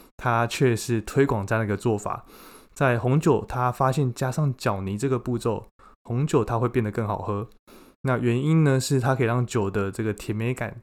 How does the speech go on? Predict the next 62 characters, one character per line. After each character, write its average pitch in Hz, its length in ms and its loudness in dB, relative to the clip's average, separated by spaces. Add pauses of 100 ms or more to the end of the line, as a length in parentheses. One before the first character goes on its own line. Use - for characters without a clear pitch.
增 113 220 -4
加， 110 320 -4 (540)
单 135 200 2
宁 120 180 0
感 110 240 -6
下 110 240 -2
降， 104 300 -6 (480)
也 98 260 -2
让 120 300 0
风 139 240 2
格 107 160 0
更 113 260 0
偏 120 380 -4
向 120 340 -2
于 98 180 -6
更 113 200 -4
为 104 60 -2
平 101 220 -6
易 110 140 -4
近 104 240 -4
人， 95 240 -8 (360)
而 107 120 -2
不 110 160 -6
是 135 240 -2
这 127 100 -6
种 104 240 -4
传 107 240 -4
统 104 240 -4
波 113 200 0
尔 101 40 2
多 107 160 0
左 104 220 -6
岸 104 240 -4 (460)
单 123 140 2
宁 120 120 2
比 98 60 -4
较 107 120 -2
坚 127 320 0
实 101 300 -4
的 101 80 -4
这 110 100 -6
样 107 80 -2
一 101 40 -6
个 98 100 -2
风 101 260 -4
格。 90 220 -4 (540)
那 113 120 0
也 101 500 -6 (160)
越 123 140 2
靠 120 180 2
近 113 200 -2
这 113 100 -2
个 113 80 0
酒 104 160 -4
评 98 220 -4
家 113 280 2
或 120 140 0
者 117 80 -4
一 - 80 -8
般 110 180 0
大 107 200 -2
众 107 200 -4